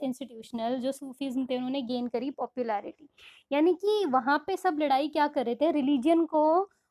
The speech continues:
वो पॉलिटिक्स से रिलेट कर रहे थे, पॉलिटिक्स में इन्वॉल्व कर रहे थे। But यहाँ पे सूफी जो आते हैं ना, उन्होंने इस चीज़ को पर्सनल, अ, पर्सन से रिलेट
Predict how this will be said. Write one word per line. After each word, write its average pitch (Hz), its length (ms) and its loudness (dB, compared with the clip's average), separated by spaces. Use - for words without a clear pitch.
वो 339 340 2
पॉलिटिक्स 381 580 -2
से 381 400 -2
रिलेट 262 280 2
कर 220 120 -6
रहे 220 100 -8
थे, 226 80 -10
पॉलिटिक्स 370 500 2
में 370 80 4
इन्वॉल्व 254 340 2
कर 220 100 -4
रहे 214 160 -8
थे। 226 60 -8
But 247 160 -6
यहाँ 247 280 -4
पे 349 160 -6
सूफी 294 380 -6
जो 294 120 -2
आते 233 240 -8
हैं 214 120 -14
ना, 269 160 -12
उन्होंने 370 540 4
इस - 260 -4
चीज़ 330 360 2
को 233 320 -4
पर्सनल, 349 680 2
अ, 262 220 0
पर्सन 302 520 0
से 349 160 -2
रिलेट 233 320 -4